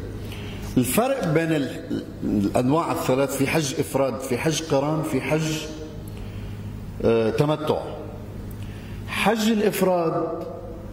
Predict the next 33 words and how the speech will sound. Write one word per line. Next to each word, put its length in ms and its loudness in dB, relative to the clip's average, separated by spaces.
والقران 960 4
هو 200 4
فرض 380 2
أهل 280 4
مكة 340 2
ومن 260 2
حولها، 420 0
يعني 240 4
اللي 160 6
بمكة 460 4
ما 160 4
في 200 2
حج، 280 -2
حج 360 0
تمتع، 440 4
بده 240 2
حج، 220 0
حج 240 2
إفراد 320 2
أو 160 2
قران 300 0
إجباري، 360 4
ومن 240 4
حولها 460 4
بحدود، 480 2
هسه 240 2
مختلف 400 0
فيها 220 4
قديش، 280 2
سبعين 300 0
كيلومتر 520 2
أكثر 380 2
أقل 300 2